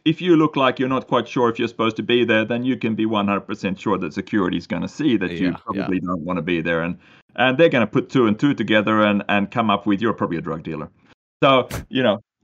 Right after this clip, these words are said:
Speaker 1: m-, the classic thing I face is when I'm, uh, anywhere in civilian life, everyone's like, "What, are you a police officer?" I got that look, right?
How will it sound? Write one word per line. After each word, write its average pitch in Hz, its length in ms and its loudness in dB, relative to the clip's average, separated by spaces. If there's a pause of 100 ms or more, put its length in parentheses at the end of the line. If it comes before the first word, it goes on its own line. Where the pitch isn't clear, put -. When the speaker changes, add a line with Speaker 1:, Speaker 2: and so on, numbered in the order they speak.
(480)
Speaker 1:
m-, - 840 -12 (160)
the 147 80 0
classic 151 380 0
thing 131 180 -2
I 123 140 4
face 92 380 -2
is 90 220 -6
when 110 120 -2
I'm, 104 180 0
uh, 104 40 -4
anywhere 107 440 -2
in 104 60 -2
civilian 120 400 -2
life, 98 260 0
everyone's 110 340 -2
like, 101 180 -4
"What, 98 160 0
are 87 40 -6
you 120 80 -2
a - 40 -8
police 123 300 -6
officer?" 156 420 -6 (200)
I 117 100 -2
got 120 140 -4
that 95 120 -2
look, 104 240 -6
right? 90 200 -4